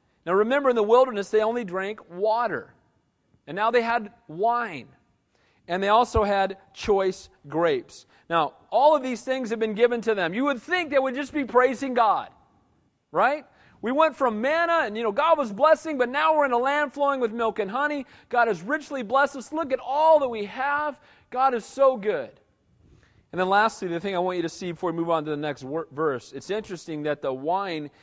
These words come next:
is called the blood of the grapes, because the blood speaks of redemption and the blood of Christ. Because Jesus' first miracle, he turned water into wine, and he said at the Last Supper,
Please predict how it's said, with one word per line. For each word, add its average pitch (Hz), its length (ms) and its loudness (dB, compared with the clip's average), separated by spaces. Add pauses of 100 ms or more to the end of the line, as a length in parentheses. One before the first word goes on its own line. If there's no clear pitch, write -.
(140)
is 151 160 -8
called 175 320 2
the 156 100 0
blood 175 460 2
of 175 240 -6
the 165 100 -8
grapes, 143 720 -6 (440)
because 151 360 -2
the 160 100 -2
blood 156 540 2
speaks - 400 -8
of 156 140 -4
redemption 143 720 -6 (260)
and 147 140 -4
the 147 80 0
blood 151 260 4
of 139 140 -4
Christ. 139 420 0
Because 143 320 -4
Jesus' 185 380 -8
first 190 320 -4
miracle, 196 400 -4
he 170 100 -4
turned 190 460 -8 (760)
water 160 380 0
into 180 200 -8
wine, 175 440 -4
and 156 100 -8
he 156 60 -8
said 175 340 -4
at 180 140 -2
the 170 100 -6
Last 170 480 -4
Supper, 151 520 -2